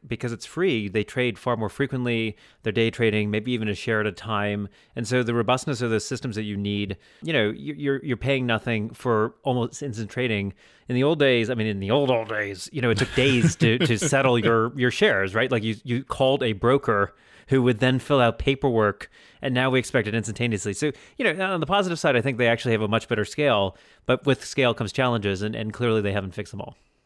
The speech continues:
Speaker 2: Yeah, and I don't think three months of Robinhood Gold is going to assuage people that, uh, I mean, uh, look, no one recommends Wall Street Bets as a place to hang out on Reddit, but if you are interested in how people use Robinhood to make trades, you might read it.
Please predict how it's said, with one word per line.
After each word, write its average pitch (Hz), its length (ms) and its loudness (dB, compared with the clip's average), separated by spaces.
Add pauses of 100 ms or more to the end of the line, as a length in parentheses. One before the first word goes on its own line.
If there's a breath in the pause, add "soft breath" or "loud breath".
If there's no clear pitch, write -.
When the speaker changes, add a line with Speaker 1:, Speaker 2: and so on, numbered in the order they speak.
(140)
Speaker 2:
Yeah, 151 160 4
and 143 100 2
I 143 40 4
don't 156 180 4
think 147 160 0
three 139 100 4
months 127 280 2
of 117 80 0
Robinhood 117 460 2
Gold 117 400 2 (120)
is 117 160 -4
going 113 260 0
to 120 180 0
assuage 120 420 0
people 110 460 0
that, 101 440 -2
uh, 101 260 -2
I 131 40 -2
mean, 156 180 4 (160)
uh, 151 60 -8 (100)
look, 135 300 -4 (560)
no 151 260 4
one 180 160 6
recommends 123 580 2
Wall 120 200 2
Street 117 260 -2
Bets 110 380 -2
as 117 100 -4
a 110 60 0
place 113 240 -2
to 117 100 -2
hang 110 240 -4
out 110 220 -2
on 113 160 0
Reddit, 98 280 -2
but 104 140 -2
if 123 140 -2
you 135 180 0
are 143 300 4
interested 120 560 -2
in 117 100 -4
how 120 200 -2
people 123 240 -6
use 110 340 0
Robinhood 107 460 -2
to - 140 -6
make 101 220 -6
trades, 107 380 -2
you 117 100 -4
might 117 300 -2
read 87 160 -6
it. 117 180 -8